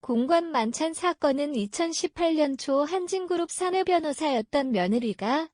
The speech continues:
회사 동료들을 공관으로 초청해 만찬을 한 일이다.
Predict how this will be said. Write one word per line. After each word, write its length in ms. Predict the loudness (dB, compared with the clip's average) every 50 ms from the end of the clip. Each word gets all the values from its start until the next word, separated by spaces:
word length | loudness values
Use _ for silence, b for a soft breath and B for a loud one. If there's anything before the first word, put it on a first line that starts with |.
| _ _ _ _ -4
회사 320 | -2 -2 0 2 0 0
동료들을 720 | 0 0 0 2 2 2 2 2 0 0 0 0 0 -2 -2 -2
공관으로 640 | -2 -2 0 2 4 2 2 2 0 0 0 0 0
초청해 760 | 0 -2 -4 -6 -4 -4 -2 -2 0 2 2 2 0 -2 -4 _ _ _ -4
만찬을 680 | -2 0 2 0 0 0 0 0 2 2 2 0 0
한 220 | 0 0 -2 -2
일이다. 600 | -2 -2 -2 -2 -2 -2 -2 -2 -2 -4 -6 -10